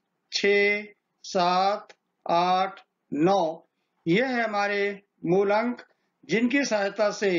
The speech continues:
हम जितनी बड़ी से बड़ी संख्या बनाना चाहते हैं, बड़ी से बड़ी संख्या का हम इन मूल अंकों की मदद से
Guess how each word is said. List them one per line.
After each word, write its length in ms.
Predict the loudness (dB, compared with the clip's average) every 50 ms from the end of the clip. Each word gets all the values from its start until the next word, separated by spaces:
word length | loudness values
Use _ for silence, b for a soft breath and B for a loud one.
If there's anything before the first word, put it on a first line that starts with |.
| -2 -4 -8 _ _ _ _ -6 -2
हम 320 | 0 0 0 0 -4 -8 -10 _ _ _ _ _ _ _ _ _ -4 -2
जितनी 680 | -2 -2 -2 -2 -2 0 0 0 0 0 -2 -4 -6 _ _ _ _ _ _ _ _ _ -2
बड़ी 240 | -2 0 0 -2 -2
से 140 | -2 -2 -2
बड़ी 240 | 0 -2 -2 -2 -2
संख्या 340 | -2 -2 -2 0 0 -2 -2
बनाना 360 | -2 -2 -2 -2 -2 -2 -4
चाहते 440 | -4 -2 -2 -2 -2 -2 -2 -2 0
हैं, 340 | 0 0 0 -2 -4 -6 -12 _ _ _ _ _ _ _ -4 -2
बड़ी 220 | -2 -2 0 -2 -2
से 120 | -4 -2
बड़ी 220 | -2 0 -2 -2
संख्या 380 | -2 -2 -2 -2 -2 -2 -2 -4
का 200 | -4 -2 -2 -2 0
हम 340 | 0 0 -2 -2 -4 -10 -12 _ _ _ _ _ _ _ _ -6 -2
इन 240 | 0 0 0 -2 -4 -10 _ _ _ _ _ _ _ -2
मूल 240 | 0 2 2 2 0
अंकों 280 | -2 -2 -2 -4 -4
की 140 | -4 -2 -2 -2
मदद 240 | 0 0 -2 -2 -4
से 240 | -4 -2 0 0